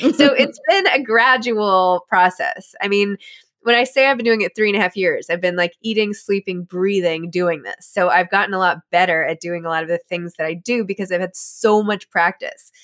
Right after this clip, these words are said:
Speaker 1: Like, I can read a book now and, <laughs> like, so fast because I've been just, like, constantly reading.
Speaker 2: Well, that's the thing too. Yeah, like, you have all authors on your podcast.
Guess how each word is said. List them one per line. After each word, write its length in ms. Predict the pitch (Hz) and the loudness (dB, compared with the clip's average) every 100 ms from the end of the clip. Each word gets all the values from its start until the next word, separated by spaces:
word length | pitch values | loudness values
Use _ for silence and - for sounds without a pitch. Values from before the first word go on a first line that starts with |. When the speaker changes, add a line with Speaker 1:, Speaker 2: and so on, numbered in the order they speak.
| - - | -18 -6
Speaker 1:
Like, 120 | 214 | -2
I 60 | 226 | -2
can 160 | 233 247 | -4 -4
read 160 | 254 | -2
a 60 | 240 | 0
book 180 | 240 - | -2 -2
now 200 | 190 151 | -2 0
and, 120 | 143 | 0
<laughs> 20 | 247 | -4
like, 80 | - - - | -4 -14 -20
so 420 | - 294 294 302 | -6 2 4 4
fast 640 | 302 269 220 139 190 - - - - | 2 2 4 2 -2 -6 -18 -20 -6
because 260 | 254 269 262 | 0 2 4
I've 160 | 254 | 2
been 240 | 247 247 233 | 2 0 -2
just, 160 | 240 | -4
like, 340 | 262 240 214 - _ | 0 0 -2 -20 _
constantly 640 | - 269 269 - 247 208 202 | -6 -4 -4 -2 -2 -2 -2
reading. 520 | 190 269 - 78 - _ _ _ | -2 -2 -6 -6 -18 _ _ _
Speaker 2:
Well, 140 | 262 269 | 0 2
that's 340 | 320 453 - | 4 2 0
the 100 | 381 | -6
thing 240 | 359 370 285 | -4 -4 -4
too. 440 | - 381 539 330 | -4 0 4 2
Yeah, 260 | 262 466 403 | 2 0 2
like, 300 | 302 214 - | 0 -2 -8
you 240 | 247 320 427 | -4 0 2
have 140 | 392 | 2
all 320 | 294 254 277 285 | 4 4 4 4
authors 520 | 254 220 202 185 233 | 4 4 2 0 0
on 140 | 220 | -2
your 80 | 208 | -4
podcast. 640 | 214 185 240 - - - | -2 -2 -2 -8 -8 -10